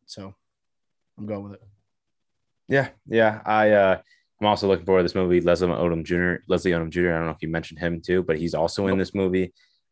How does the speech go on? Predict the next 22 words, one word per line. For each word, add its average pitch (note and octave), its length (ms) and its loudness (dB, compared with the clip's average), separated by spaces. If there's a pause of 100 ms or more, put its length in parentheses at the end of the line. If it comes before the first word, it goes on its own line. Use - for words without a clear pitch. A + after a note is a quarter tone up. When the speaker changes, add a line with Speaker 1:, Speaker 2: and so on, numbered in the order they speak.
Speaker 2:
Um, D#2+ 340 -4 (380)
but F#2+ 100 2
yeah, D2 160 0 (240)
great F#2 180 -2
pick. E2 200 -4 (880)
Speaker 1:
You're A2 180 -4
up A#2+ 140 -2
with A#2+ 120 -12
your A#2+ 100 -6
final B2 520 -4
pick, - 320 -6
Flex, A2 300 -8
to A2 100 -14
round G#2 220 -10
out G2 80 -12
the G2 80 -16
draft. F#2 420 -14 (1120)
Speaker 2:
Okay. E2 360 -6 (2000)
I'm F2+ 80 -10
torn A2+ 400 -4
between F#2+ 580 -8
three. D#2 360 -6